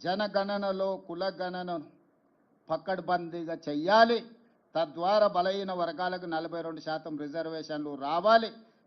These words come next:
విద్య, ఉద్యోగ, ఉపాధి అవకాశాలలో వాళ్ళకు సముచితమైన స్థానం కల్పించాలన్న రాహుల్ గాంధీ ఆలోచనను అమలు చేయడానికి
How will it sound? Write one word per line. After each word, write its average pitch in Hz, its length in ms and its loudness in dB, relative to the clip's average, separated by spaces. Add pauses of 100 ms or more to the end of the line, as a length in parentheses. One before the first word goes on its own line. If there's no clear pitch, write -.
(100)
విద్య, 180 680 2
ఉద్యోగ, 202 480 0
ఉపాధి 190 600 2
అవకాశాలలో 175 1040 -2 (340)
వాళ్ళకు 160 260 -4
సముచితమైన 165 760 -6
స్థానం 170 540 -8
కల్పించాలన్న 180 880 -4
రాహుల్ 165 500 -2
గాంధీ 160 380 -6 (140)
ఆలోచనను 185 840 -2 (580)
అమలు 185 340 -4 (100)
చేయడానికి 165 800 -6